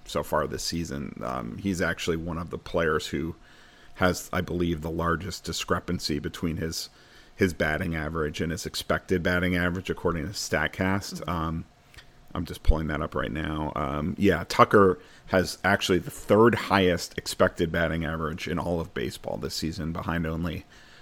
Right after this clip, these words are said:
Speaker 1: Michael Brantley and Ketel Marte.
Speaker 2: Mm-hmm.
Speaker 1: Um, so his current batting average is two sixty-four, expected three twenty-four. So I feel like we haven't seen anything close to the best we could get from Kyle Tucker the rest of the season, and he's still been really, really good.
Speaker 2: Mm-hmm.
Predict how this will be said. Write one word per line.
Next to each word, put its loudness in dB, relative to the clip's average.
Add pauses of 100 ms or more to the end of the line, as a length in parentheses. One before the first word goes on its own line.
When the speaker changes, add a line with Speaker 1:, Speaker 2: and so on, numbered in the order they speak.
Speaker 1:
Michael 0
Brantley 0
and -8
Ketel -2
Marte. -2
Speaker 2:
Mm-hmm. 0 (520)
Speaker 1:
Um, -2
so 4
his 0
current 4 (220)
batting 8
average 0
is -6
two 0
sixty-four, 0 (240)
expected 2
three -2
twenty-four. 0 (360)
So 8 (200)
I 10
feel 6
like 6
we 4
haven't 4 (140)
seen 2
anything 0
close 2
to -2 (640)
the 2
best 4
we 0
could 2
get 6
from 2
Kyle 4
Tucker 4
the 4
rest 4
of -4
the -6
season, 2
and 0
he's -2
still 6
been 0
really, 2
really -2
good. 2
Speaker 2:
Mm-hmm. -10